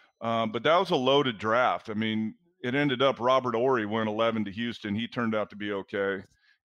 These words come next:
And, um, Bryant Stith went to Denver because they took LaFonso Ellis, I think, at five. Um, and so after that, I didn't,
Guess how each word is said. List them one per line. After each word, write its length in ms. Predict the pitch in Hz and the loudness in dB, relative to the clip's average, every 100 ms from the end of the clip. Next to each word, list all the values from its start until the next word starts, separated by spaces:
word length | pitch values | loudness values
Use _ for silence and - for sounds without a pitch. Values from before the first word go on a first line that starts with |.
| - | -4
And, 540 | 113 110 110 107 107 - | 0 4 4 4 2 0
um, 340 | 113 110 104 - | 0 0 0 0
Bryant 340 | 117 123 113 | 2 2 0
Stith 440 | - - 139 131 - | -4 -2 0 0 0
went 280 | 117 110 - | 0 0 -4
to 380 | - 113 107 107 - | -4 -2 -2 -2 0
Denver 460 | 127 151 113 107 | 2 2 2 -2
because 380 | 95 107 113 101 | -2 -6 -4 -6
they 120 | 110 | -6
took 240 | - 117 - | -6 -8 -6
LaFonso 600 | 107 120 113 110 104 107 | -6 0 0 0 2 4
Ellis, 300 | 117 107 - | 4 2 0
I 100 | 92 - | -4 -2
think, 180 | 139 110 | -4 -4
at 100 | - | -4
five. 520 | 107 110 117 98 - _ _ _ _ _ _ - | 0 4 4 2 -2 _ _ _ _ _ _ -8
Um, 560 | 107 104 104 101 101 - _ | -2 0 2 2 0 -4 _
and 140 | 131 127 | -2 0
so 200 | 160 147 | 4 4
after 340 | 156 - 147 | 2 0 0
that, 300 | 131 143 143 | 2 4 4
I 120 | 127 | 2
didn't, 460 | 139 147 120 123 110 | 2 0 0 -2 -2